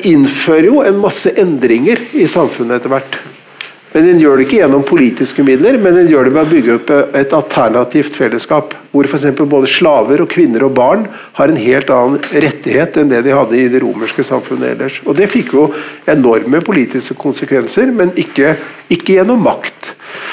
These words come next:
Men så får du da historien etter Konstantin, ikke sant? Hvor kirken jo havner i maktposisjon, og, og, og vi vet jo godt hvor mange betenkelige sider det var ved det.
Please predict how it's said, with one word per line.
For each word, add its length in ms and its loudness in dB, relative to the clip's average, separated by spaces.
Men 120 2
så 240 2
får 260 2
du 60 4
da 160 4
historien 480 2
etter 160 0
Konstantin, 720 0
ikke 160 -2
sant? 240 0
Hvor 160 -2
kirken 400 0
jo 80 2
havner 240 -2
i 80 -4
maktposisjon, 720 -4
og, 200 0
og, 220 -2
og 40 -6
vi 140 0
vet 240 -2
jo 80 -2
godt 240 0
hvor 160 2
mange 180 0
betenkelige 600 -4
sider 480 -2
det 100 0
var 220 2
ved 60 0
det. 160 2